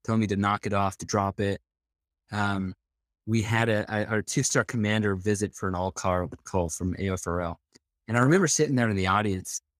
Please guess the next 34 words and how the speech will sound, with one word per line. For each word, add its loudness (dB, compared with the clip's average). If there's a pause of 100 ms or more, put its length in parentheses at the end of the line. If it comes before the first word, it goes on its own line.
(200)
and 0
he, -2 (320)
he -4 (360)
spent -2
five 0 (120)
or -8
ten 0
minutes 0 (580)
of -6
the 2
all 4
call -2 (760)
telling 2
us -4
to -12
do -2
this, -8
right? -6 (800)
And 2
he, 2
and 2
I 2
remember 4
the 0
chart -2
that -8
he -6
had -2
up, -4
and -4
it -8
had -2
a 2
maze -2